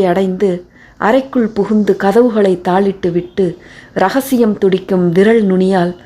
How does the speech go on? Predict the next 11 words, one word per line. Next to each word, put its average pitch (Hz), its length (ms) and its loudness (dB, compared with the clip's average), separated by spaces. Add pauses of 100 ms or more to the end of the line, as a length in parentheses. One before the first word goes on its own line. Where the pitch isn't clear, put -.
(380)
தலையணை 220 500 2
விளிம்பை 185 440 0
பற்றி 180 340 -6
தேடினாள். 170 580 -2 (540)
இரண்டு 240 520 4
விதைகள் 220 420 2
மட்டும் 190 380 -4
இருந்த 185 360 0
அங்கே 175 340 2 (500)
அரளி 196 400 2
அனுப்பிய 175 500 0